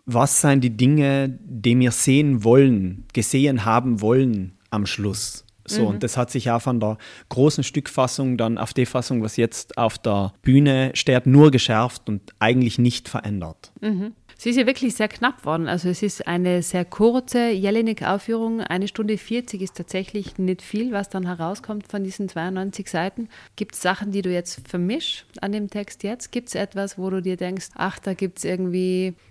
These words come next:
Speaker 2: Themen, die mir jetzt eigentlich zu kurz kommen“, oder?
Speaker 1: Eigentlich gar nicht.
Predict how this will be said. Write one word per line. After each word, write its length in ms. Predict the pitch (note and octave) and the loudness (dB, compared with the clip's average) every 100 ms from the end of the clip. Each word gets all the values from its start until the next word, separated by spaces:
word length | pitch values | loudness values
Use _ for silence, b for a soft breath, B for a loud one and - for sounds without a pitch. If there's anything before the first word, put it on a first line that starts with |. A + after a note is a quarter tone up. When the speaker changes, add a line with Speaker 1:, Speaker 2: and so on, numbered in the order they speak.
| b - | b -4
Speaker 2:
Themen, 360 | G3+ G#3+ G3 | -2 0 0
die 180 | F#3 F#3 | 0 0
mir 220 | F#3 F#3+ | 0 0
jetzt 260 | F3+ F#3 - | 0 -4 -4
eigentlich 320 | E3+ F3 F3+ | -6 -4 -6
zu 140 | A3 G#3+ | -6 -4
kurz 300 | A3+ G#3+ - | -4 -6 -6
kommen“, 420 | G3+ G3+ G3+ F#3 | -4 -2 -4 -4
oder? 560 | E3+ F3 E3+ E3+ F3 E3+ _ _ - | -2 -2 -2 -4 -6 -12 _ _ 2
Speaker 1:
Eigentlich 420 | A2+ C3 C#3 B2+ | 4 6 4 2
gar 180 | A2+ G#2 | 0 0
nicht. 300 | F#2+ F2 | 0 -4